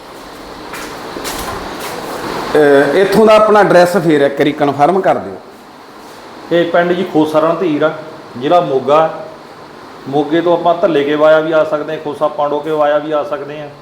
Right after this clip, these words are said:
Speaker 1: ਹਾਂਜੀ।
Speaker 2: ਜੇ ਇੱਧਰੋਂ ਕੋੜੀ ਸੇ ਖਾਲੋਂ ਆਉਣਾ ਹੈ ਤਾਂ ਘਲੋਟੀ ਵਾਇਆ ਗਗੜਾ,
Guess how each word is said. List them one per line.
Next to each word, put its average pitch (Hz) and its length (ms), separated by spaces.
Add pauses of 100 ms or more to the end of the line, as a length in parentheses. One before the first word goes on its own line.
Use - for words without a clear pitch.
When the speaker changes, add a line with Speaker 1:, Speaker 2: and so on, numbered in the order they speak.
(120)
Speaker 1:
ਹਾਂਜੀ। 147 240
Speaker 2:
ਜੇ 151 140
ਇੱਧਰੋਂ 170 220
ਕੋੜੀ 165 280
ਸੇ 160 160
ਖਾਲੋਂ 165 300
ਆਉਣਾ 160 280
ਹੈ 160 140
ਤਾਂ 156 380 (240)
ਘਲੋਟੀ 135 300
ਵਾਇਆ 139 420 (500)
ਗਗੜਾ, 139 580